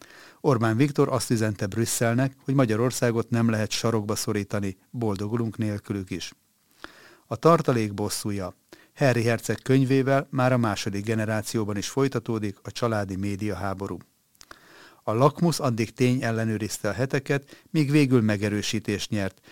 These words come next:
miszerint tényleg csendes imádkozás miatt tartóztattak le egy nőt Angliában. Meghiúsult a nagy rablás. Tíz tonnás Ramszesz szobrot próbáltak daruval ellopni Egyiptomban.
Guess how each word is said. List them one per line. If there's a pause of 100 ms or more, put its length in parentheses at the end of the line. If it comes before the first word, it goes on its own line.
(160)
miszerint (100)
tényleg
csendes
imádkozás
miatt
tartóztattak
le
egy
nőt
Angliában. (760)
Meghiúsult
a
nagy
rablás. (400)
Tíz
tonnás
Ramszesz
szobrot
próbáltak
daruval
ellopni
Egyiptomban.